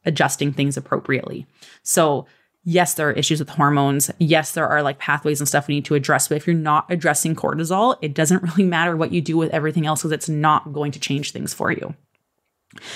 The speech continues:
And we know that as our estrogen decreases, our stress tolerance decreases, so cortisol is gonna be higher.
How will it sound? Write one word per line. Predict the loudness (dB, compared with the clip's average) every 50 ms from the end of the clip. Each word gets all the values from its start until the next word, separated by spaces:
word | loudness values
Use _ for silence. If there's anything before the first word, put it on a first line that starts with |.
| -14 -16 -14 -4 0
And | 2 2 2
we | 2
know | 2 0 2 2
that | 2 2 0 0
as | 0 0 0 0 0 -2 -6 -8 -10 -14 -20 -12 -2 2
our | 2 2
estrogen | 4 2 0 -2 -2 0 2
decreases, | 2 2 2 2 0 0 2 2 0 0 0 0 -2
our | 0 0
stress | 0 0 -2 -2 -4 -2
tolerance | 0 0 2 4 4 2 2 0
decreases, | -2 -4 -4 -2 0 0 2 2 0 0 2
so | 2 0
cortisol | 0 0 0 0 2 2 2 2
is | 2
gonna | 2 2 2
be | 2 2 2
higher. | 2 2 2 2 2 0 -2 -6